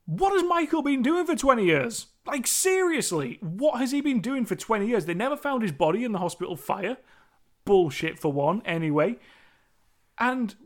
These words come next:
what, he's still got his mask and overalls? He's got fresh overalls and a fresh mask. He's just been wearing the mask and overall for twenty years?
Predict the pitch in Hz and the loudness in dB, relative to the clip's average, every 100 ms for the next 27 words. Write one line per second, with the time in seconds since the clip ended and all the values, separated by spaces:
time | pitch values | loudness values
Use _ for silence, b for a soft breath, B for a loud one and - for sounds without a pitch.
0 | _ 311 262 160 196 - - _ _ - | _ -2 0 0 -4 -6 -10 _ _ -8
1 | - - 220 254 214 226 - _ _ - | -6 0 0 2 0 -2 -4 _ _ -8
2 | 156 160 320 - - 208 170 160 - - | -2 0 -2 -4 -4 0 0 0 -10 0
3 | 185 269 285 311 320 233 180 202 - - | 2 2 0 0 -2 -4 -6 -8 -8 -4
4 | 233 - - - _ - 240 254 240 269 | -4 -4 -8 -10 _ 0 2 2 0 0
5 | 254 208 165 226 - 185 269 - 247 214 | 0 -2 -2 -2 0 0 0 -2 -12 -8
6 | 180 208 226 202 180 240 - 170 180 262 | -4 -2 -2 -2 -4 -6 -6 -2 -2 -2
7 | 285 277 294 262 277 269 277 320 311 | -4 -6 -8 -6 -4 -4 -6 -8 -12